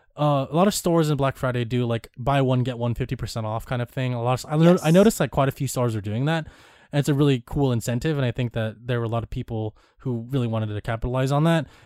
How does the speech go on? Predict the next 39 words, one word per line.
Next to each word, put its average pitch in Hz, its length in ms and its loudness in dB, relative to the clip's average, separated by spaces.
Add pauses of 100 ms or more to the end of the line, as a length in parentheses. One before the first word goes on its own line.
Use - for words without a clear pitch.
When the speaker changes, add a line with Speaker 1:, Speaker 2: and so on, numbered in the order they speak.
(100)
Speaker 1:
And 185 240 4
it 165 120 0
was 202 120 6
super 285 220 0
crowded 247 240 6
at 233 80 0
the 214 60 2
mall, 151 280 4 (140)
but 156 120 0
it 160 60 4
was 156 100 4
a 151 60 2
lot 156 180 0
less 147 160 -2
crowded 139 280 0
than 123 100 -2
I 110 120 -2 (180)
thought 117 280 -6
it 165 140 -8
would 190 160 -6
be, 226 240 -2
which 214 180 -2
is 180 380 -4
kind 156 160 0
of 131 80 0
interesting 156 460 -2
because 131 260 -4
the 127 80 0
night 143 160 2
before, 131 460 0 (480)
the 147 80 2
news 151 260 8
people 135 260 2
were 120 60 2
like, 123 160 -2
"Oh 143 80 0
my 143 120 2
God, 143 200 2
we're, 131 160 2